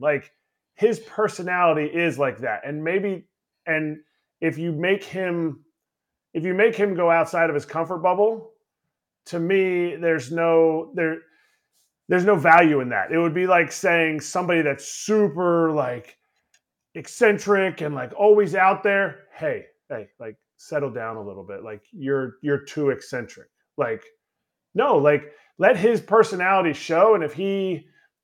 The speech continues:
if he's gonna give short answers, if he's always gonna say, you know, "Well, what was it like to win the M V P?" "Well, my team played really good together, and it's just a great gr-,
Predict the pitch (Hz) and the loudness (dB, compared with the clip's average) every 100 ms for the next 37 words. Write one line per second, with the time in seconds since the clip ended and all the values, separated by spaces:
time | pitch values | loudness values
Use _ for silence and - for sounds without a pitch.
0 | _ - - 151 147 151 190 196 147 143 | _ -20 -18 -14 -12 -6 -4 -4 -6 -8
1 | - 196 170 190 185 - 196 185 190 202 | 0 0 2 2 2 0 2 4 2 0
2 | 196 170 135 175 170 175 185 156 175 170 | -4 -6 -4 -2 0 0 0 -2 -4 -8
3 | - 180 180 180 175 170 175 175 175 220 | -4 0 0 2 0 0 0 -2 0 4
4 | 226 220 208 220 196 196 208 208 196 214 | 4 4 2 0 -2 -2 -2 -2 -2 -4
5 | 208 202 202 208 208 190 208 190 214 233 | -2 -4 -4 -6 -4 -2 -2 -2 -2 -2
6 | 220 196 - 196 196 143 185 185 175 185 | -2 -6 -6 -6 -6 -4 -4 -4 -6 -6
7 | 185 170 180 170 170 170 175 175 156 143 | -6 -6 -8 -8 -2 0 0 0 -2 -6
8 | - 160 147 131 170 175 170 170 170 | -10 -12 -12 -4 -2 -2 -4 -2 -2